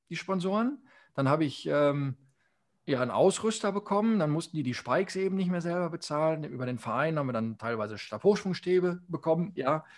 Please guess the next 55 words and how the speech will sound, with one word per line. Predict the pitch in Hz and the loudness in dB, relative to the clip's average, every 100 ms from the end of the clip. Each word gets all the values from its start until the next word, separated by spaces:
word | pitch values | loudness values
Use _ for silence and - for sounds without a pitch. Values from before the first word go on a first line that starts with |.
| - - - - | -20 -20 -20 -6
äh, | 147 143 | -2 0
das | 139 117 | -2 2
war | 131 | 4
in | 139 | 4
den | 131 | 2
Anfängen | 156 151 151 147 | 2 2 2 2
auch | 127 | 2
so, | 143 | 4
dass | 143 123 | 4 4
mein | 127 | 0
Vater, | 117 127 147 147 | 2 2 4 4
wenn | 135 135 | 4 4
wir | 135 | 4
den | 127 127 | 4 0
fehlenden | 107 151 156 139 131 | 0 -2 0 -2 -6
Stab | - 120 113 135 - _ _ _ - | -4 0 0 0 -10 _ _ _ -14
brauchten, | 127 107 117 143 - 196 196 - 160 - | -4 4 4 4 0 -2 -2 -6 -20 -10
dann | 135 139 | -4 -4
den | 143 | 0
Urlaub | 151 160 160 | 6 6 4
verkürzt | 175 - 185 190 - | -2 4 4 4 -2
hat | 220 220 | -2 -4
und | - 170 135 | -8 -6 0
dafür | 139 - - 143 | 0 0 -2 -2
dann | 147 | -2
eben | 151 170 | -2 -4
Stabhochschwungstäbe | - 165 254 269 143 - 120 107 | -2 4 6 6 2 0 -4 -4
gekauft | 92 82 82 - | -6 -6 -8 -10
hat, | 76 | -8
ne? | 95 139 123 | -6 -4 -6
Das, | 120 - - | -8 -8 -4
äh, | 127 131 127 - - - - - | 0 0 -2 -8 -20 -20 -16 0
war | 123 | 2
ihm | 151 147 | 2 2
dann | 139 123 | 0 0
wichtig, | 165 - 214 | -2 -2 -8
das | 190 143 | -8 -6
haben | 147 | 0
wir | 143 | 2
dann | 135 131 | 4 4
gemacht. | 120 170 - - - - - - _ | 2 2 -2 -16 -18 -18 -20 -20 _
Letztendlich | 135 185 226 196 208 196 131 | 8 8 8 2 2 2 4
nachher | 143 170 254 247 226 | 6 6 4 2 2
habe | 202 | 2
ich | 190 | 2
mich | 175 180 | 0 2
im | 170 | 0
Grunde | 139 175 185 | 4 6 6
genommen, | 170 170 160 160 | 4 4 4 4
dann | 147 147 | 4 6
kam | 135 143 | 6 6
die | 127 | 6
Sporthilfe | - 214 240 233 226 | 6 6 6 2 2
noch | 214 | 0
dazu, | - - 226 254 | -2 -8 -4 -4